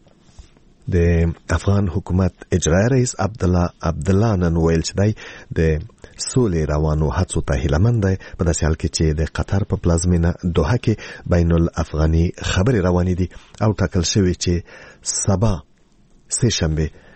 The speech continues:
د امریکایي چارواکو او د طالبانو د استازو ترمنځ بیا هم په همدې ښار، یعنې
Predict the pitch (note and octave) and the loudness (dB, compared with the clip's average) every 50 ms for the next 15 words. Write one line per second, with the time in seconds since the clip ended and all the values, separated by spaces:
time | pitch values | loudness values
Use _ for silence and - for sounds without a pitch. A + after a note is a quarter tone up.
0 | - - - - - - F2 F2 E2+ E2+ E2 E2 E2 D#2+ E2 - _ _ _ _ | -20 -20 -20 -16 -10 -4 0 2 4 4 4 4 2 2 0 -4 _ _ _ _
1 | _ _ _ - - G2+ F#2 F#2+ F2+ - A2 A2+ B2 - - A2 G#2 A2 A2+ A2 | _ _ _ -4 -2 0 0 0 0 2 0 0 0 0 -2 -2 0 0 -2 -2
2 | - - A2 - - G#2 G2+ F#2 F2+ - - D#2+ D#2 D2+ E2+ E2 E2 D#2 D#2 D#2+ | 0 0 0 2 2 2 2 0 0 0 0 0 2 2 2 2 2 2 2 0
3 | D#2+ - - - C3+ C3 G#2+ F2+ F2 - - D#2+ D2+ D#2 D#2 D#2+ D#2+ D#2+ - F2 | 0 -2 -2 0 0 0 0 0 -4 -6 -4 -4 0 0 2 2 0 0 -2 -4
4 | E2+ F2 A2 A2 G2 G2 A#2+ G#2 E2 D2+ - E2 D2+ D#2 E2+ F#2+ A2+ A2 - - | 0 2 2 2 2 2 0 0 0 -2 -2 -2 -2 0 0 2 2 0 0 0
5 | D#2+ D2 E2 D#2 D#2 | -2 0 2 2 2